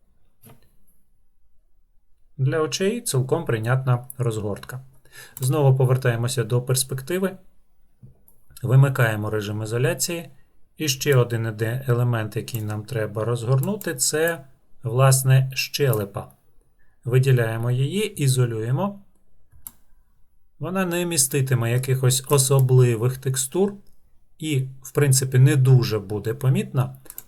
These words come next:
але для чистоти краще буде, якщо розгорнемо ми її також.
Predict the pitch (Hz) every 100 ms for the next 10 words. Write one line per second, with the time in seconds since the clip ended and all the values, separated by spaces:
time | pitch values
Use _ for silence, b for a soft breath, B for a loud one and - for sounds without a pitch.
0 | - - 156 143 135 127 117 139 131 -
1 | 127 - 135 196 196 123 151 - 110 127
2 | 123 110 107 - 135 139 135 131 117 95
3 | 120 120 117 117 117 120 - - _ 110
4 | 113 117 104 101 113 - 107 - 131